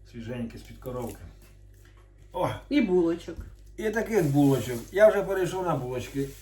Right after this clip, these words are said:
Speaker 1: на отакі. Не я тільки, а вже всіх пе-, пере-, і Богдан їсть, ото так. Поріжемо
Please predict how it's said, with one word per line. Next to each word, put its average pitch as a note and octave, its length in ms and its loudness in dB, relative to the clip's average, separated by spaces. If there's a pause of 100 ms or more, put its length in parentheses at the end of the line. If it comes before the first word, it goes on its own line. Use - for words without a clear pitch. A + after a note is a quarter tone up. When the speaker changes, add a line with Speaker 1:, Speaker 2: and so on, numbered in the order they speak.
(260)
Speaker 1:
на C3+ 120 -6
отакі. C3+ 460 -6 (460)
Не F3+ 120 -6
я A3+ 140 0
тільки, C#3 260 -4
а C3+ 100 2
вже C#3 180 0
всіх C#3 320 -4
пе-, B2+ 100 -10 (120)
пере-, B2 320 -6
і C3+ 80 2
Богдан E3+ 440 -4
їсть, D3+ 240 -4
ото C#3 220 -6 (560)
так. B2 200 -12 (1040)
Поріжемо C#3 500 -2